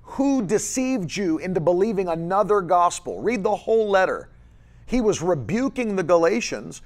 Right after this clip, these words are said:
for believing a gospel that was contrary to the gospel that he preached to them.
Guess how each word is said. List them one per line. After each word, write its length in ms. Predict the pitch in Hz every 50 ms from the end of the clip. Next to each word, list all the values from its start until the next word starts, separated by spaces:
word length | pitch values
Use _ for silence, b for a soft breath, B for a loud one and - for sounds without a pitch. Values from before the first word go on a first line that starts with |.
| B B B
for 200 | B - - 220
believing 580 | 170 - - 180 175 196 240 254 202 233 220 202
a 60 | 180
gospel 580 | 143 180 185 208 220 226 - - - 160 160
that 180 | 143 165 160 -
was 160 | - 165 139 -
contrary 920 | - - 180 214 247 262 269 220 - - 147 120 101 87 82 98 - B B B B B B
to 120 | - 214 185
the 100 | 180 170
gospel 580 | 143 123 180 190 202 226 220 - - 196 190 156
that 140 | 175 - -
he 340 | - - - 233 247 247 240
preached 720 | - - - - 233 214 165 156 165 - - - - - - - -
to 120 | - 208
them. 340 | 190 214 226 233 139 82 -